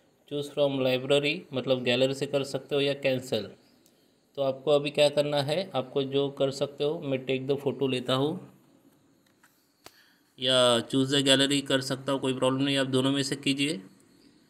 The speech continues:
मैं करके दिखाता हूँ आपको एक। तो यहाँ पे देख सकते हो दोस्तों, मैंने choose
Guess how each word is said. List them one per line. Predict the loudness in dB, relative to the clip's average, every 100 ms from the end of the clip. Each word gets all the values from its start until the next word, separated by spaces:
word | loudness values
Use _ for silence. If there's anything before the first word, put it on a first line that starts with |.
| _ _ -10
मैं | -2
करके | -2 0 0
दिखाता | 0 0 0
हूँ | 0
आपको | -2
एक। | -2 -4 -12 -20 -20 _ _ _ _ _ _ _ _ _ _ _ _ _ _ _ _ -12 -12 -6
तो | 0
यहाँ | 2 2
पे | 0
देख | 0 0
सकते | -4 -4 -2
हो |
दोस्तों, | -2 -2 -2
मैंने | 0 0 0
choose | -2 -4